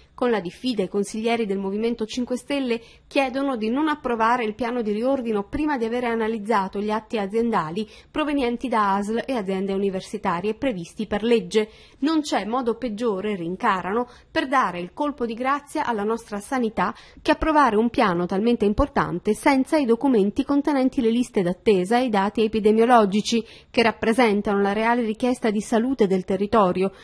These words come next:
e giustificano qualsiasi apertura o chiusura delle unità operative." Secondo i consiglieri del Movimento cinque Stelle, l'assenza di questi documenti precipita nella illegittimità, dal millenovecentonovantadue,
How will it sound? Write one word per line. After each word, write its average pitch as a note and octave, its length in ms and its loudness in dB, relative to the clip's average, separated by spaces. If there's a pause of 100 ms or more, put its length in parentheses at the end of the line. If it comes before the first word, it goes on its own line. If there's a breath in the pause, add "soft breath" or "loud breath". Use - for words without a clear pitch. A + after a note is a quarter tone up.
(160 loud breath)
e G#3+ 80 0
giustificano G3+ 720 0
qualsiasi B3 500 2
apertura G#3+ 540 0
o F#3+ 100 0
chiusura A3+ 540 0
delle E3+ 180 -4
unità F3 220 0
operative." F3+ 800 -4 (320 soft breath)
Secondo D#4 340 4
i A#3+ 40 0
consiglieri A#3 520 2
del G3+ 120 4
Movimento A3 480 2
cinque C4+ 320 0
Stelle, C4+ 400 0
l'assenza B3+ 560 0
di G3+ 100 0
questi B3 280 0
documenti A3 600 2
precipita A#3+ 720 0
nella G3+ 280 2
illegittimità, A#3 1080 2
dal F#3 200 2
millenovecentonovantadue, A3 1500 2